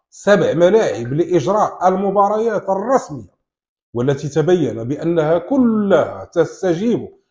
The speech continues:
للمعايير الدولية المنصوص عليها من قبل الاتحاد الدولي لكرة القدم الفيفا، مع توفير أربعة وعشرين ملعبا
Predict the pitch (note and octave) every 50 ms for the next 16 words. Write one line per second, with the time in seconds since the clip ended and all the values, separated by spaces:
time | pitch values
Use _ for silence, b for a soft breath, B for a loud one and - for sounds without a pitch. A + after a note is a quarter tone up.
0 | _ _ - A2+ C3+ D#3 D#3 D#3 D3+ D3+ C3+ A2 G#2 C3+ E3 F3+ F#3+ G#3 F#3+ F3
1 | D3 A#2 A2+ G2+ G2+ G#2+ C3+ G3 B3+ A#3+ G3 E3 C#3 B2+ A#2 - - A#2+ C3 D3
2 | F#3 F#3 E3+ - - B3 A#3 - E3 D#3 E3+ F3 D#3+ B2 G2+ G2+ G#2+ A#2+ C#3+ D3+
3 | C#3+ - D#3+ D#3+ D3 D#3 D#3 E3 D#3+ - _ _ _ _ _ _ _ - D#3 D#3
4 | D#3 E3 E3 D3+ - - - C3+ - - D#3 D#3 D#3 D3 B2+ A#2+ - _ - D#3
5 | C3 G#2+ G2+ C3 C#3+ C#3+ D3 C#3+ D3 D3 C#3+ D3 D#3 D3+ D3 C#3+ - - F#3 G3
6 | E3+ D#3 B2 G#2 G2 - - _ _ _ - D#3+ D#3 C#3+ - - B3+ B3 G3+ -
7 | - - - _ _ _ _ _ _ _ _ - A#2+ A2 G#2 B2 C#3 - D#3 D3
8 | C#3 - E3+ E3 D#3+ A#2 G#2+ G#2+ A2+ B2 C3+ A#2+ - - D3 F3 D#3 A2+ G2 G2+
9 | - - D#3+ E3+ E3+ E3 D#3+ D#3 D#3 E3 G3+ A3 G3+ D#3 B2 D3 E3 E3+ E3+ G3
10 | G3+ G3